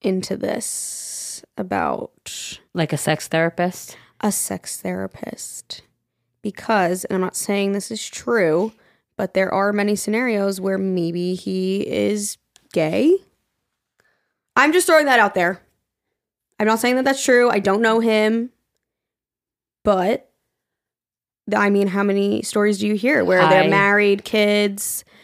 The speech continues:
Speaker 2: I
Speaker 1: and then
Speaker 2: have a
Speaker 1: all
Speaker 2: very
Speaker 1: of a
Speaker 2: good
Speaker 1: sudden,
Speaker 2: person. I have
Speaker 1: yeah.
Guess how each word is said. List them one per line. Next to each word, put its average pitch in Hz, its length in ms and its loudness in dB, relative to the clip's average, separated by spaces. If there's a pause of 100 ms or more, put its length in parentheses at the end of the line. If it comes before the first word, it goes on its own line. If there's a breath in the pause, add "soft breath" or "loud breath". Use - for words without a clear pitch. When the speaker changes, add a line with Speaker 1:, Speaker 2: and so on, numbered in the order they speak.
(160 soft breath)
Speaker 2:
I 160 140 2
Speaker 1:
and 220 80 6
then 220 100 8
Speaker 2:
have 180 100 4
a 214 60 6
Speaker 1:
all 202 80 6
Speaker 2:
very 214 220 8
Speaker 1:
of 208 100 0
a 220 60 6
Speaker 2:
good 240 120 4
Speaker 1:
sudden, 247 240 4
Speaker 2:
person. 240 220 4
I 202 180 4
have 202 180 2
Speaker 1:
yeah. 254 200 0